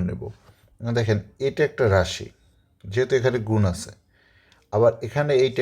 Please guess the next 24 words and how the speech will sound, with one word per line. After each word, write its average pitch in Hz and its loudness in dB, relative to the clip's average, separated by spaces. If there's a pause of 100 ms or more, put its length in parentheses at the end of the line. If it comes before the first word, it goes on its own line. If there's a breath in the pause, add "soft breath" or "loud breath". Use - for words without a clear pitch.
একটা 117 -2
রাশি, 90 -2
কারণ 107 -6
এখানে 120 -4
ফার্স্ট 101 2
ব্র্যাকেট 110 0
আছে, - -12 (120)
এই 104 -2
দুইটা 95 -4
রাশি, - -12 (560 loud breath)
দুইটা 127 0
রাশির 139 -2
ভিতরে 139 0 (160)
x - -10 (140)
মাইনাস 120 -2 (100)
ওয়াই 104 6 (120)
কমন 90 -10
যায়। - -16 (140)
তাহলে 117 -12
প্রথমে 120 -6
আমরা 117 2 (600 loud breath)
x - -12 (240)
মাইনাস 110 0 (200)
ওয়াই 110 4